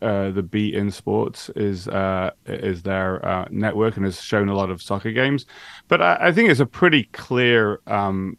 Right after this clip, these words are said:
uh, um, instance of sports washing. So where you put on a sporting event to project a friendly public image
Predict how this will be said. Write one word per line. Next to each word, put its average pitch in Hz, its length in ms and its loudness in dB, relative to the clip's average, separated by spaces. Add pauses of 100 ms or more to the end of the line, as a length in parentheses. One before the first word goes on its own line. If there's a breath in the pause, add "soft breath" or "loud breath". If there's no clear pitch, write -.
(140)
uh, 98 380 -4 (2250)
um, 95 320 -4
instance 120 420 4
of 104 100 -2
sports 104 440 2
washing. 90 480 -10
So 104 220 0
where 110 140 6
you 107 100 2
put 113 180 2
on 101 140 4
a 98 40 -4
sporting 127 400 4
event 110 320 2
to - 80 -18
project - 640 -4
a 98 120 -2
friendly 113 440 2
public 98 400 -2
image 139 400 2